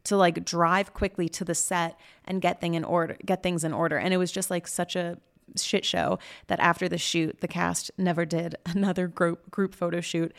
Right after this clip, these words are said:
ever again. And then in any photos or videos you'll see of them after this on the red carpet, Terry Hatcher is never in the middle.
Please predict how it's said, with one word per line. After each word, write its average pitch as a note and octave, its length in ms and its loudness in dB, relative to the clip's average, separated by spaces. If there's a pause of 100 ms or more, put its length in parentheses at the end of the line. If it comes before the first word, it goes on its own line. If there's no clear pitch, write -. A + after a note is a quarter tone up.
(260)
ever E3 220 2
again. E3 460 -2
And G#3 140 0
then G3 120 2
in G3 100 -2
any G3+ 200 0
photos F#3 520 6
or E3+ 100 0
videos E3+ 400 4
you'll E3+ 100 -4
see D#3+ 180 -4
of D#3+ 100 -2
them D#3+ 240 -2
after E3 300 -4
this D#3+ 180 -2
on D#3+ 120 0
the D#3+ 80 0
red D#3 180 -2
carpet, G3 560 0 (600)
Terry G3+ 240 2
Hatcher F3+ 260 4
is F3 240 4
never D#3+ 220 2
in D#3+ 120 0
the D#3+ 60 -2
middle. F3+ 320 -2